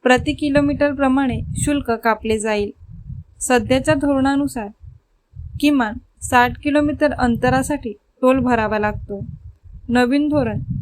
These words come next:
जास्त पारदर्शक आणि परवडणारे. फास्टॅगला लिंक असलेल्या बँक खात्यातील कमी बॅलन्स असेल तर दंड भरावा लागणार. टोल भरण्यासाठी बँक खात्यात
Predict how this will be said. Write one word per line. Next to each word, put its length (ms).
जास्त 300
पारदर्शक 760
आणि 180
परवडणारे. 840
फास्टॅगला 680
लिंक 360
असलेल्या 360
बँक 400
खात्यातील 460
कमी 220
बॅलन्स 380
असेल 320
तर 200
दंड 320
भरावा 400
लागणार. 380
टोल 200
भरण्यासाठी 760
बँक 460
खात्यात 300